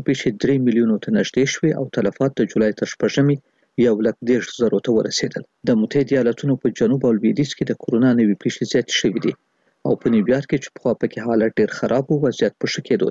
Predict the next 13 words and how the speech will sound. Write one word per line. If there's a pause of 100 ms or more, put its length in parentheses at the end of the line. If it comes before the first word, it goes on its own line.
دی. (720)
د
متحده
ایالاتونو
له (100)
پنځوسو
ایالتونو (220)
په
نهه
دېرشو
کې
د
کرونا